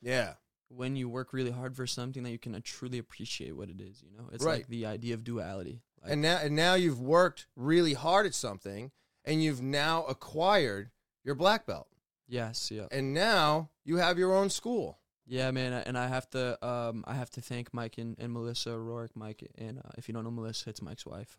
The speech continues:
Speaker 1: Oh,
Speaker 2: um,
Speaker 1: okay.
Speaker 2: for giving me the opportunity to be a head instructor, you know, like, they're the, the owners of the academy, um, but I'm the one, like, doing, you know, doing all the instruction over there, and I
Speaker 1: Oh,
Speaker 2: just
Speaker 1: okay, so it is,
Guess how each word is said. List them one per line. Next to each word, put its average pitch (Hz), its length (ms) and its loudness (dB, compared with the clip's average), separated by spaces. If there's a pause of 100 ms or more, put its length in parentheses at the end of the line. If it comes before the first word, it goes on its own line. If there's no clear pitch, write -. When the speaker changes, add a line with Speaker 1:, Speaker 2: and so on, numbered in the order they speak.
Speaker 1:
Oh, 156 180 8
Speaker 2:
um, 151 60 8
Speaker 1:
okay. 110 220 0 (320)
Speaker 2:
for 135 140 -4
giving 135 280 0
me 135 60 0
the 123 140 0
opportunity 120 720 -4
to - 160 -8
be 120 160 -4
a 120 40 -2
head 123 160 -4
instructor, 120 640 -6
you 113 140 -6
know, 113 160 -6
like, 110 180 -8
they're 117 140 -6
the, 117 320 -8
the 113 100 -8
owners 117 340 -6
of 117 120 -8
the 110 100 -8
academy, 110 560 -8 (180)
um, 95 480 -12 (720)
but 113 200 0
I'm 117 120 0
the 113 80 0
one, 117 180 2
like, 117 180 -4
doing, 117 280 -6 (120)
you 117 160 -6
know, 117 240 -8
doing 113 240 -8
all 110 100 -6
the 107 100 -8
instruction 110 540 -8
over 107 180 -8
there, 95 180 -8
and 82 100 -10
I 82 100 -10
Speaker 1:
Oh, 170 200 8
Speaker 2:
just 190 120 4
Speaker 1:
okay, 160 140 6
so 156 220 2
it 160 100 4
is, 175 260 2